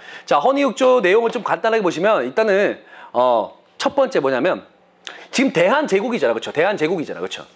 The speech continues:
일단은 지금 대한제국 시대에 지금 독립회가 같이 활동하고 있는 거, 같이, 같이, 같이, 같이 가고 있는 건데 일단은 첫 번째 일 조에서 뭐라고 하냐? 어, 거기 나오죠. 어, "외국인을 의지하지 않고 관과 민이 합병합하여 전제 황권을 공고히 한대요."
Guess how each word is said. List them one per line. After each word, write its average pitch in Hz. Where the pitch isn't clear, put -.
일단은 254
지금 233
대한제국 233
시대에 220
지금 214
독립회가 202
같이 -
활동하고 190
있는 120
거, 127
같이, -
같이, -
같이, 110
같이 -
가고 175
있는 127
건데 127
일단은 294
첫 -
번째 302
일 247
조에서 277
뭐라고 196
하냐? 156
어, 120
거기 202
나오죠. 160
어, 123
"외국인을 240
의지하지 233
않고 233
관과 214
민이 202
합병합하여 196
전제 269
황권을 247
공고히 156
한대요." 85